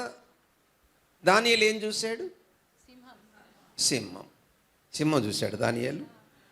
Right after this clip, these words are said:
తర్వాత ఏం చూశాడు? ఎలుగుబంటి. తర్వాత ఏం చూశాడు? చిరతపులి. ఓకే, ఇప్పుడు యోహాను గారు మొదట ఏం చూశాడు?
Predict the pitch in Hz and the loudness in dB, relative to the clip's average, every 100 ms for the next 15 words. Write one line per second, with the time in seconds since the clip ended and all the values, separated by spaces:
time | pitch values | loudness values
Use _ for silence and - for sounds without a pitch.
0 | _ - 208 226 226 226 220 226 226 233 | _ 4 6 6 4 0 -2 -4 -6 -6
1 | 330 339 _ - 165 156 143 117 113 - | -10 -16 _ 2 4 4 2 -2 -4 -8
2 | - - 202 220 220 220 220 220 226 233 | -10 0 4 4 4 0 -2 -4 -6 -6
3 | 349 - - - - 180 156 139 123 110 | -10 -14 -20 -10 0 4 4 0 -6 -10
4 | 98 - 165 - 156 226 - 233 226 226 | -12 0 0 2 -2 -2 2 4 6 6
5 | 240 233 226 208 220 220 214 208 208 202 | 4 2 2 2 0 0 0 -2 -4 -4
6 | 226 226 | -4 -6